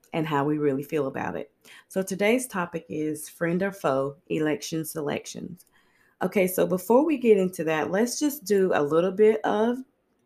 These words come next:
research and let's go and see what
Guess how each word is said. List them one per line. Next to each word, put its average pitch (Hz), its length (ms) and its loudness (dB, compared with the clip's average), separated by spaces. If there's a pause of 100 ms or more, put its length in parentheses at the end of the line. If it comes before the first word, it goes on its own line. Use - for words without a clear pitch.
(720)
research 185 600 2
and 185 160 2
let's 262 320 2
go 180 400 4
and 151 180 -4
see 160 300 -2
what 170 460 4